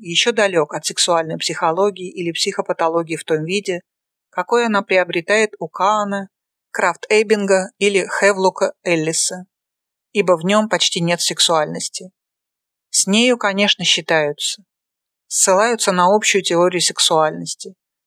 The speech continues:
какой, разумеется, она могла быть в это время, в общем климате философии природы.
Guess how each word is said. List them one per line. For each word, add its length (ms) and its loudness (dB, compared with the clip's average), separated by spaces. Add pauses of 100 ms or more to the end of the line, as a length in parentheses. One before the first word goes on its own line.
(180)
какой, 460 2
разумеется, 640 0
она 140 -2
могла 340 0
быть 280 -6
в 40 0
это 180 2
время, 460 -4 (240)
в 80 -8
общем 340 0
климате 440 0
философии 560 0
природы. 560 0